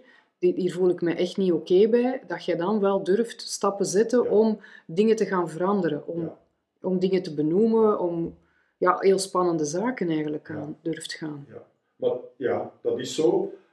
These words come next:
Speaker 2: maar eigenlijk is het spijtig dat je zo lang zou moeten wachten, hè. Het is, het
Speaker 1: Ja.
Speaker 2: zou veel beter zijn, en dat heb ik natuurlijk, dat is wel een evolutie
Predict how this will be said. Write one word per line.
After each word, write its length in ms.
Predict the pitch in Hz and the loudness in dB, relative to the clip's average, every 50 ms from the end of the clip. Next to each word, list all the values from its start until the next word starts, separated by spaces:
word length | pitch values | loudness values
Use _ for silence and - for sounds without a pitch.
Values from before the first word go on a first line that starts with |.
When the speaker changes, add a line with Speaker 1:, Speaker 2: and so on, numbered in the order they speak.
| _ _ - | _ _ -12
Speaker 2:
maar 220 | 123 120 120 120 | -10 -8 -6 -2
eigenlijk 420 | 120 123 147 160 165 156 156 - | 0 2 4 4 2 2 -2 -4
is 140 | 147 131 107 | -6 -10 -12
het 140 | 104 104 - | -16 -20 -14
spijtig 580 | - - 127 131 - - - 135 - - - - _ _ _ _ _ _ _ _ _ _ _ _ | -4 0 0 2 2 2 0 -2 -4 -6 -12 -18 _ _ _ _ _ _ _ _ _ _ _ _
dat 140 | - 120 120 | -4 -2 0
je 140 | 117 117 117 | 0 0 0
zo 100 | 117 113 | 0 0
lang 220 | 113 117 117 110 | 2 2 0 0
zou 220 | 107 110 107 101 101 | -2 -4 -4 -4 -6
moeten 180 | 104 104 - - | -8 -10 -8 -4
wachten, 340 | - 123 123 120 - - - - | -2 -2 -2 -4 -6 -12 -14 -14
hè. 60 | - | -14
Het 960 | - - _ _ _ _ _ _ _ _ _ _ _ _ _ _ - - - | -18 -18 _ _ _ _ _ _ _ _ _ _ _ _ _ _ -18 -16 -16
is, 180 | - - - _ _ | -16 -18 -20 _ _
het 80 | - - _ _ - - - | -20 -20 _ _ -20 -20 -14
Speaker 1:
Ja. 80 | 170 170 | -12 -8
Speaker 2:
zou 220 | 180 - 160 - | -6 -4 -4 -4
veel 140 | - 101 - | -4 -4 -4
beter 320 | - 113 131 - - - | -2 -2 -2 -2 -2 -4
zijn, 240 | - - 147 151 151 | -4 -2 0 0 0
en 140 | - - - | -2 -4 -6
dat 140 | - - - | -8 -10 -8
heb 140 | - - 123 | -8 -8 -8
ik 140 | 117 120 | -8 -10
natuurlijk, 280 | 113 - - 135 127 113 117 | -10 -14 -12 -12 -10 -10 -12
dat 60 | - | -14
is 60 | - 104 | -14 -18
wel 100 | 101 98 | -18 -18
een 120 | 101 104 | -16 -18
evolutie 520 | 98 95 95 104 120 - - - 110 - | -16 -18 -18 -18 -18 -16 -14 -14 -14 -16